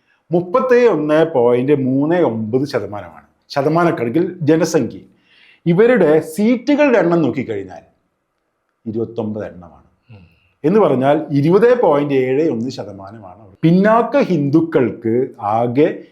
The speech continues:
Speaker 1: ഇരുപത് ശതമാനം സീറ്റാണ്, ഇരുപത്, ഇരുപത്തൊന്ന്, ഇരുപത്, ഇരുപത്തൊന്നിന് തൊട്ട് താഴെ ശതമാനം സീറ്റാണ് മുപ്പത്തൊന്ന് ശതമാനമുള്ള പിന്നാക്കക്കാർക്ക് ലഭിച്ചിരിക്കുന്നത്. ഇനി നായന്മാരെ കണക്ക് നോക്കുക.
Speaker 2: അതെ.
Speaker 1: നേരത്തെ പറഞ്ഞു നായന്മാരെ കണക്ക് നോക്കുകയാണെങ്കിൽ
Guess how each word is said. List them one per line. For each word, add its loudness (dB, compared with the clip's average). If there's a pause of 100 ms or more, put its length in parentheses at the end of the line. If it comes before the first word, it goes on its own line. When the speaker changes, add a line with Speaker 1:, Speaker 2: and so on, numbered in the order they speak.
(180)
Speaker 1:
ഇരുപത് 2
ശതമാനം -2
സീറ്റാണ്, -12 (420)
ഇരുപത്, -2
ഇരുപത്തൊന്ന്, -6
ഇരുപത്, -2
ഇരുപത്തൊന്നിന് -2
തൊട്ട് 0
താഴെ 2 (280)
ശതമാനം -6
സീറ്റാണ് -4 (380)
മുപ്പത്തൊന്ന് 2
ശതമാനമുള്ള 2
പിന്നാക്കക്കാർക്ക് -2
ലഭിച്ചിരിക്കുന്നത്. -4 (880)
ഇനി 2
നായന്മാരെ 4
കണക്ക് 0
നോക്കുക. -10
Speaker 2:
അതെ. -20 (500)
Speaker 1:
നേരത്തെ 2
പറഞ്ഞു 2
നായന്മാരെ 2
കണക്ക് 0
നോക്കുകയാണെങ്കിൽ -8